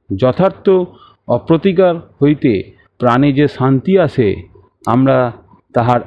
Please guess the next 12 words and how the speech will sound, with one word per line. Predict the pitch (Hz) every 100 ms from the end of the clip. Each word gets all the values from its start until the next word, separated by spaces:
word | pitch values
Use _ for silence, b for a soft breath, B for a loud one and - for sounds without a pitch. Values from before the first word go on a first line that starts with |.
| -
একান্ত | 120 165 165 160
অভাব | 151 117 113 120 110
অনুভব | 117 120 113 107 -
করি। | 110 95 - - _
মনে | 110 123 151
হয় | 147 143 131 - _ -
প্রতিকার | 135 143 151 156 -
করাই | 117 120 135
ভালো | 110 110 110
ছিল। | - 95 90 - _ _ _ _ _ _ -
তোমার | 147 165 165 143 - _ -
যদি | 131 143 147